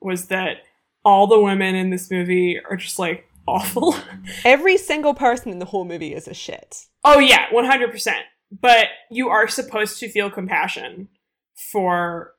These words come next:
Speaker 1: Rachel Weisz and Olivia Colman's characters. Emma Stone, I don't think you are supposed to feel bad for by the end of the movie. Whereas the men are just, like, total odious little, like,
Speaker 2: <laughs>
Speaker 1: just twerps.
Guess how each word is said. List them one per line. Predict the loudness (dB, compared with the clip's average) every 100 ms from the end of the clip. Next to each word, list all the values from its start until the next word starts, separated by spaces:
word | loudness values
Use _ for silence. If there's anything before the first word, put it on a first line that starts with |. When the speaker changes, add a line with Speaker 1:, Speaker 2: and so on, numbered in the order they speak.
| _
Speaker 1:
Rachel | -2 -2 -4
Weisz | -6 -8 -10 -10
and | -8 -8 -8
Olivia | -8 -10
Colman's | -8 -8 -6 -10 -12 -12
characters. | -8 -8 -4 -2 -2 -4 -2
Emma | 0 2
Stone, | 0 -2 -2 -2
I | -2 -2
don't | -4 -10
think | -12 -14
you | -14 -10
are | -10
supposed | -12 -14 -14
to | -14
feel | -12 -10
bad | -6 -6 -6
for | -10 -12 -10
by | -8 -8
the | -8
end | -10 -12
of |
the | -16
movie. | -12 -12 -12 -16 _ -20 -20 _ _ -2
Whereas | 4 6 6 4
the | 2 0
men | 2 2 2 0 -4 -12 -12 -4
are | -2
just, | -2 -4 -4 -8
like, | -10 -12 -12 _ _ _ _ -14
total | -6 2 6 6 6 4 0 2
odious | 4 4 2 -2 -4 -6
little, | -2 -2 -2
like, | 0 0 0
Speaker 2:
<laughs> | 0 -2 0 -2
Speaker 1:
just | -2 -2 -4 -6 -8 -8 -12 -14 -14 _ -18
twerps. | -14 -12 -6 2 6 6 2 -6 -8 -10